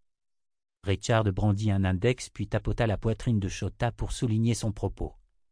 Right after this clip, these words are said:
Tu n'as pas enduré toutes les horreurs nécessaires pour enrayer la catastrophe.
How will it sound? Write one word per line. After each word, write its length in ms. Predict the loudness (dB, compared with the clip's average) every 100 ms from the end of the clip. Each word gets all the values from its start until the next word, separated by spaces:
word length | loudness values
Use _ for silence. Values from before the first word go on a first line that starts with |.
| _ _ _ _ _ _ _ _ -10
Tu 160 | -4 0
n'as 100 | 2
pas 160 | 2
enduré 400 | 2 2 2 2
toutes 240 | 0 -6 -2
les 200 | 2 4
horreurs 220 | 4 2
nécessaires 520 | 0 -4 -4 -2 -2
pour 180 | -2 0
enrayer 380 | 2 2 2 2
la 100 | 2
catastrophe. 720 | -2 -4 -4 -4 -6 -6